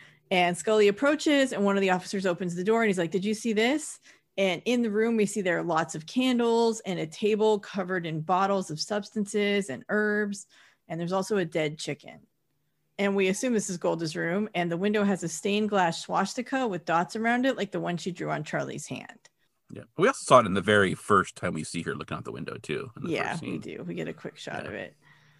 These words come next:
Speaker 1: So Scully looks out the window, and downstairs, she sees Golda greeting three men who are getting out of a car, and they're wearing, like,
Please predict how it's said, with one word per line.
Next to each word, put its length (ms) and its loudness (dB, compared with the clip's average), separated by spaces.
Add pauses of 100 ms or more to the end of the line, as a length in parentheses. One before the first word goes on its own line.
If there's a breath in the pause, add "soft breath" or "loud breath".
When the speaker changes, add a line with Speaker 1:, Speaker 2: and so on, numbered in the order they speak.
(260 soft breath)
Speaker 1:
So 320 2
Scully 340 2
looks 220 0
out 160 0
the 80 0
window, 720 2
and 420 0
downstairs, 1040 0
she 140 -2
sees 320 -2
Golda 460 2
greeting 420 2
three 240 0
men 320 4
who 120 2
are 80 2
getting 300 0
out 140 2
of 80 0
a 60 -4
car, 420 2
and 160 0
they're 80 0
wearing, 380 2
like, 300 -6